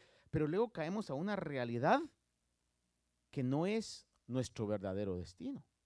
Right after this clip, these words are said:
Pero el que es genuino cristiano, aunque el camino cueste, la transformación está siendo dada por medio del Espíritu de Dios de una manera no de un día para otro, sino que está progresando, trae una satisfacción profunda en el ser.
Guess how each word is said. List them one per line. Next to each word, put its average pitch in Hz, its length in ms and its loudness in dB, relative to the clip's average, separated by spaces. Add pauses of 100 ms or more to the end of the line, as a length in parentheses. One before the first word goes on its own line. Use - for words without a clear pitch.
(800)
Pero 175 160 4
el 156 140 2
que 202 320 2
es - 320 0
genuino 185 500 0
cristiano, 180 720 -4
aunque 147 480 0
el 139 160 -8
camino 170 480 -4
cueste, 196 400 -2
la 175 100 0
transformación 143 800 -2
está 165 240 -2
siendo 180 380 -2
dada 170 380 0 (580)
por 120 160 2
medio 151 160 4
del 190 100 2
Espíritu 170 400 -4
de 135 120 2
Dios 156 340 0
de 120 100 -4
una 135 220 0
manera 147 520 -2 (460)
no 156 280 10
de 180 100 2
un 170 120 0
día 170 200 2
para - 360 -2
otro, 139 280 -2
sino 117 260 -4
que - 120 -12
está 143 180 -6
progresando, 135 800 -4 (640)
trae 135 260 0
una 147 280 0
satisfacción 120 680 -6
profunda 175 500 -6
en 101 100 -6
el 87 100 -8
ser. - 260 -6